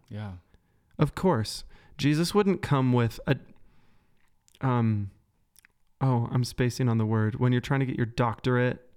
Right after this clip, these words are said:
Speaker 2: when you're, uh, applying for your P H D,
Speaker 1: Oh.
Speaker 2: you write what's called a dissertation.
Speaker 1: Yes.
Speaker 2: Jesus doesn't come with a dissertation <laughs> for
Speaker 1: Yeah.
Speaker 2: us.
Speaker 1: Mm-hmm.
Speaker 2: Where only a scholar with an incredible vocabulary can really understand what he's after.
Speaker 1: Totally.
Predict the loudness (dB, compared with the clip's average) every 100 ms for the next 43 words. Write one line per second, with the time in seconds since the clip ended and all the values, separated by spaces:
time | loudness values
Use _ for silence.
0 | -20 -20 _ _ 0 2 2 0 -4 -2
1 | -2 0 0 0 0 -2 0 0 0 0
2 | 0 2 4 4 2 0 -2 -2 -2 0
3 | 2 0 0 -2 -2 -2 -8 -12 -14 -18
4 | -2 2 4 4 4 4 4 4 4 4
5 | 0 0 0 -2 0 0 0 0 -2 -4
6 | 0 2 0 -4 -12 -16 -20 -10 -6 -4
7 | -6 -8 -12 -20 -20 -20 -20 _ _ -8
8 | 0 2 4 4 6 4 4 0 0 -2
9 | 0 2 4 4 4 4 2 2 0 0
10 | -4 0 2 4 0 0 -2 -2 -2 -2
11 | -4 -4 -8 -8 -6 -4 -2 0 -2 -4
12 | -6 -6 -6 -4 -4 -6 -8 -8 -8 -10
13 | -10 -14 -12 -12 -12 -14